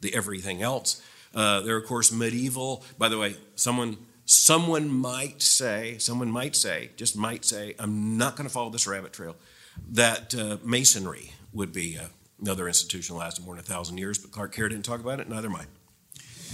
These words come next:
It's a different thing. But this associationalism, you, you just take London, for instance, you had the development of organizations such as the Metropolitan Association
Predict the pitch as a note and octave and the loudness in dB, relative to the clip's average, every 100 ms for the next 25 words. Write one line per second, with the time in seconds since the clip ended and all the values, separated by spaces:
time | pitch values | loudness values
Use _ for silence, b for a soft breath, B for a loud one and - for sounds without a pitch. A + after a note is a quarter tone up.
0 | B B B B B B B B B B | B B B B B B B B B B
1 | - - - - A2 - G2 F#2+ - - | -20 -18 -12 -6 -4 -4 -4 -6 -8 -16
2 | - - - - - B B B - D3+ | -20 -20 -20 -20 -20 B B B 4 6
3 | D#3+ E3 D#3+ E3 C#3+ C3+ C#3 C3+ A#2 G#2+ | 8 8 8 8 6 6 2 0 2 4
4 | G2+ G#2 G#2 C3 C3+ C#3 C#3+ - B2+ A2 | 4 2 0 0 2 2 2 2 2 2
5 | A#2 C3 A2 G2+ G2 G2+ G2+ G#2 F#2+ A#2 | 2 2 0 -4 -4 2 2 4 4 4
6 | B2+ A2+ G2+ A#2 C3 A2+ G2+ F#2+ - C#3 | 2 0 -2 0 0 0 -4 -6 -4 0
7 | C#3+ B2 A2+ B2+ - G2+ - A2+ A#2 G#2+ | 2 4 2 2 0 4 4 4 0 0
8 | G2+ - B B B A2+ E3 F3 D#3 C#3+ | 2 2 B B B 4 6 4 2 0
9 | C3+ C3+ A#2+ C3+ B2+ A#2+ A#2+ A#2 A#2 G#2+ | -2 4 8 10 8 6 0 0 -2 -4